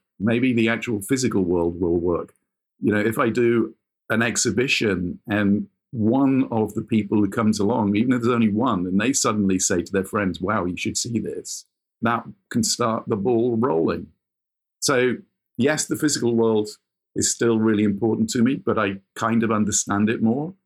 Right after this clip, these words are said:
But the digital world, there's a lot of opportunities that I'm not working with at the moment, and I need to start working with them better. I, that's one of those great ones where you look and go like,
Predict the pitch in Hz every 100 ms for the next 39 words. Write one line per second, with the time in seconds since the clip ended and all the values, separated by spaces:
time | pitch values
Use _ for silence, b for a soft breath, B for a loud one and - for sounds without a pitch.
0 | _ _ _ - 117 104 101 131 - 123
1 | 110 120 143 165 - _ _ _ - 107
2 | 98 95 117 127 113 117 135 170 101 95
3 | 92 110 127 117 131 - _ 107 110 143
4 | 107 90 87 - 95 90 90 92 95 95
5 | 110 110 98 110 95 107 98 95 95 90
6 | 87 95 87 90 104 - _ _ _ -
7 | 135 135 135 120 107 123 117 110 110 104
8 | 101 101 104 110 104 98 98